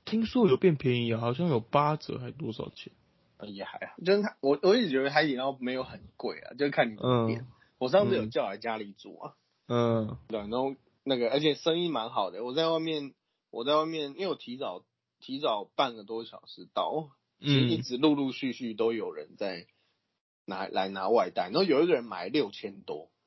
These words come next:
Speaker 1: 哇靠。
Speaker 2: <laughs> 但他们是可能很多人学啊，但是，
Speaker 1: 哦。
Speaker 2: 但是其实这个，他这个，毕竟你有做，一定还是有生意，
Speaker 1: 也是啦。
Speaker 2: 对吧？对吧？好，希望大家继续加油。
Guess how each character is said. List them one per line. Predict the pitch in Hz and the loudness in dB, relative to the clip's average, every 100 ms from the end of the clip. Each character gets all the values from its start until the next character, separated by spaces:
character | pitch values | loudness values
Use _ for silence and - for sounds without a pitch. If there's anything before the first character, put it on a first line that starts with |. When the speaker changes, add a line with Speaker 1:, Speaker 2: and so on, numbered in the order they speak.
| _ | _
Speaker 1:
哇 | - - 135 | -6 0 -2
靠。 | 277 - - - - 262 - 294 - 170 - | 0 4 4 4 0 0 0 -2 0 -6 -4
Speaker 2:
<laughs> | 311 240 | -6 4
但 | 208 175 | 6 6
他 | 220 | 4
们 | 170 | 2
是 | 156 190 | 0 -4
可 | 160 131 | -4 -6
能 | 113 120 | -10 -12
很 | 113 | -14
多 | 110 147 139 | 0 4 4
人 | 107 | 2
学 | - - 107 - - | -14 -10 -10 -12 -20
啊， | - - | -20 -6
但 | 127 | 2
是， | |
Speaker 1:
哦。 | 120 117 117 120 117 117 123 _ _ - | 4 4 4 4 2 0 -6 _ _ -2
Speaker 2:
但 | 147 | 0
是 | 156 | 0
其 | 143 135 | -2 -6
实 | 135 | -2
这 | 170 | -2
个， | 143 | -4
他 | 139 160 | 2 2
这 | 165 | 2
个， | 143 110 - _ _ | -4 -6 -10 _ _
毕 | 165 | -2
竟 | 147 156 123 110 | -2 -4 -10 -14
你 | 113 113 | -12 -8
有 | 113 95 | -8 -10
做， | - 123 95 123 - _ | -4 -4 -4 -10 -18 _
一 | 123 | -10
定 | 113 127 | -4 -4
还 | 113 107 | -2 -4
是 | 110 | 0
有 | 117 80 | -2 -2
生 | 67 - 73 92 | -8 -6 -6 -8
意， | - - - - - | -14 -18 -20 -20 -6
Speaker 1:
也 | 127 127 | 4 4
是 | 110 139 | 6 4
啦。 | |
Speaker 2:
对 | 117 | 4
吧？ | 131 _ _ _ _ _ _ - | 0 _ _ _ _ _ _ -12
对 | - | -10
吧？ | - - | -8 -4
好， | 95 | -4
希 | - | -2
望 | 120 120 | 0 4
大 | 117 | 4
家 | 113 | 4
继 | 139 | -4
续 | 120 113 | -6 -8
加 | 87 92 92 | -8 -8 -8
油。 | 78 | -10